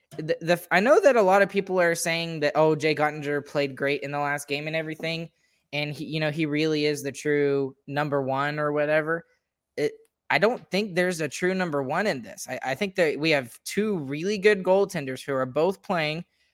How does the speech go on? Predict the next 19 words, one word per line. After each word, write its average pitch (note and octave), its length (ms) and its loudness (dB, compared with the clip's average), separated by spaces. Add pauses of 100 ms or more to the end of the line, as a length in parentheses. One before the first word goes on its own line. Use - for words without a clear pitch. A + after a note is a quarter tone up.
(180)
uh, C#3 300 4
really E3+ 380 2
well. E3 380 0
They C#3+ 120 0
had C#3+ 140 4
a, C#3+ 140 -4
they C3+ 140 0
have D3 120 2
a C#3 40 -6
couple F#3 320 2
of F3 80 0
off A3 280 4
games. D#3 300 -2
Holtby C#3 280 -4
has C#3+ 120 -4
had C#3+ 240 -2
some D3 140 -6
off D3 200 -4
games. D3 360 -8